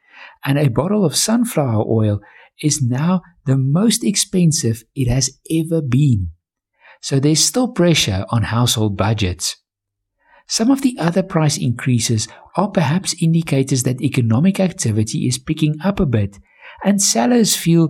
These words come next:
that they are able to increase prices slightly. Inflation of car rentals, restaurants, and hotels rose in September.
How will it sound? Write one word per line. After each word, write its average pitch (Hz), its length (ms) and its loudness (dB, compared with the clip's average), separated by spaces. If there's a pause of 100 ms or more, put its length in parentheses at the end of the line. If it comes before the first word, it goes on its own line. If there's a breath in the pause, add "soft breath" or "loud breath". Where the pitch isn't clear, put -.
(200 loud breath)
that 151 140 -4
they 190 120 2
are 175 240 0
able 180 340 4
to 160 300 -2
increase 156 640 0
prices 117 680 -2
slightly. 151 760 -2 (600 soft breath)
Inflation 139 580 0
of 104 240 -4
car 190 300 2
rentals, 185 540 0 (280 soft breath)
restaurants, 160 640 0 (120)
and 196 180 4
hotels 160 640 2 (280 soft breath)
rose 117 560 2
in 113 160 0
September. 110 760 0